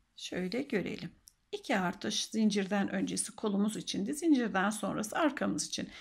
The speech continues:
Ve birer birer bütün trabzanlarımı örerek ilerliyorum. Her bir trabzanımın üzerine bir tane batıyorum.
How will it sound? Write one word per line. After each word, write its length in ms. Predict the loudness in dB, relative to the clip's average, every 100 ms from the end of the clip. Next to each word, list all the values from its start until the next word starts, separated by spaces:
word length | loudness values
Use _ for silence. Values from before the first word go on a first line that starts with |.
| -14 -12 -4
Ve 180 | 0 4
birer 380 | 6 6 4 2
birer 340 | 4 2 0
bütün 340 | -2 -4 -6
trabzanlarımı 1200 | -2 2 2 2 0 0 0 0 0 0 0 -2 0
örerek 640 | 0 0 0 -2 -4 -2
ilerliyorum. 680 | 0 0 -2 -4 -8 -12 -16 _ _ _ _ _ _ _ _ _ _ _ _ _
Her 400 | _ -4 -2 0
bir 260 | 0 0 -2
trabzanımın 920 | -4 -2 0 -2 -2 -2 0 0 -2
üzerine 560 | -4 -2 -2 0 -2 -2
bir 240 | -2 -2
tane 400 | -4 -2 -2 -2
batıyorum. 840 | -4 -8 -4 -4 -2 -2 0 0